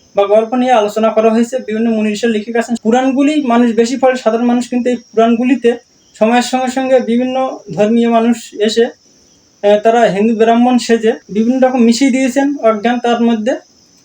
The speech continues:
বেদকে নিচু করার জন্য, হিন্দু ধর্মকে নিচু দেখানোর জন্য। এরপরে আমরা আলোচনা করব, বন্ধুরা, হিন্দু ধর্ম থেকে বিভিন্ন ঋষিরা ছটি দর্শন লিখেছিলেন।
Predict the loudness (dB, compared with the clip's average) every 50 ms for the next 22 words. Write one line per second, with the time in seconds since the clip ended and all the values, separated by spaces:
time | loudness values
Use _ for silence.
0 | _ _ _ _ -4 0 2 2 0 0 -4 -4 -4 -4 -6 -8 -8 _ -2 -2
1 | -2 0 0 2 2 2 2 2 2 2 2 2 2 0 0 -4 -4 0 0 2
2 | 2 2 2 2 2 0 -2 -2 0 0 0 0 0 -2 -2 -2 -2 -2 0 -2
3 | 0 0 -2 -2 -2 -2 -4 -6 _ _ _ -2 0 2 2 4 4 4 4 4
4 | 0 -4 -6 _ -2 0 2 4 4 4 4 4 2 2 2 2 2 2 0 0
5 | 0 2 2 2 2 2 2 2 4 4 4 4 2 2 2 0 0 0 2 2
6 | 2 2 2 2 2 0 0 0 -2 -2 0 0 0 0 -2 -4 -8 -6 -4 -4
7 | -4 -4 -4 -4 -6 -4 -2 -2 -2 -2 -4 _ _ _ _ _ _ _ -4 -2
8 | -2 0 0 2 2 2 2 0 -2 -4 -2 0 0 0 0 -2 0 0 0 0
9 | 0